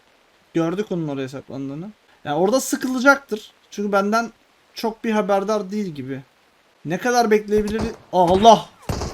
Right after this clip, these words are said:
Arkamdan biri geldi. Aa! İşte böyle beklemeyi sevmiyorum, tamam mı? Rushlamak istiyorum ama güzelim oyunda hiç etmek de istemiyorum. Çünkü amacımız win abi.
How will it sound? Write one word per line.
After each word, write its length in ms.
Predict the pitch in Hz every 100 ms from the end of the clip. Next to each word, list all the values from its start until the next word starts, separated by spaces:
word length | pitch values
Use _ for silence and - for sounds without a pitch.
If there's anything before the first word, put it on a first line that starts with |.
| - - _ - - - - - - -
Arkamdan 520 | 147 165 185 185 185 185
biri 160 | 185
geldi. 480 | 185 170 143 139 131 _ _ _ _ _ _ _ _ _ _ _ _ _ _ _ _ _ _ _ _ _ _ - - - -
Aa! 760 | 165 180 180 175 180 180 180 135 - _ _ -
İşte 180 | - 196
böyle 200 | 277 320
beklemeyi 400 | 302 254 302 320
sevmiyorum, 680 | 285 220 214 214 175 151 143
tamam 300 | 196 220 190
mı? 140 | 147 -
Rushlamak 540 | 170 247 - 294 320 -
istiyorum 360 | - 233 262
ama 320 | 294 302 302 - _ _ 143
güzelim 400 | 151 196 294 269
oyunda 220 | 269 262
hiç 180 | 233 247
etmek 320 | 240 247 233
de 40 |
istemiyorum. 460 | 196 - 139 131 131
Çünkü 280 | 240 254 262 -
amacımız 520 | 185 226 220 247 214
win 240 | 165 190 196
abi. 460 | 147 131 123 135